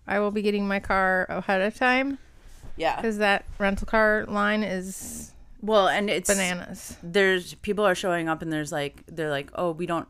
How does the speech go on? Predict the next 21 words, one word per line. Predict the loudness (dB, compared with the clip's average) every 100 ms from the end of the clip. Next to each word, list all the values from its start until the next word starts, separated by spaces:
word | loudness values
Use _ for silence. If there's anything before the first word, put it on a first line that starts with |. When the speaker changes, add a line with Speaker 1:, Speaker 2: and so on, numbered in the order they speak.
| -14
Speaker 2:
have | -8 -4 -2
enough | -4 -6
cars." | -4 -2 -2 -6 -14 -20 -20 -18 -2
Like, | 0 2
the | 4
rental | 4 4 4
Speaker 1:
Yeah, |
Speaker 2:
car | 4
Speaker 1:
no. | 2
Speaker 2:
situation | 0 -2 -2 -2 -4
right | -4 -4
now | -2 -4
is | -6 -6
nuts. | -4 -2 -2 -2 -2 -8 -16 -18 -4
Speaker 1:
It | -2
is. | 0 -2 -8 -16 -2
And | 2 2
I, | 4 2 2 -2 -10 -16 -18 -20 -10 0
honestly, | 4 4 2 0 2
if | 2 2
I, | 4 4 2 0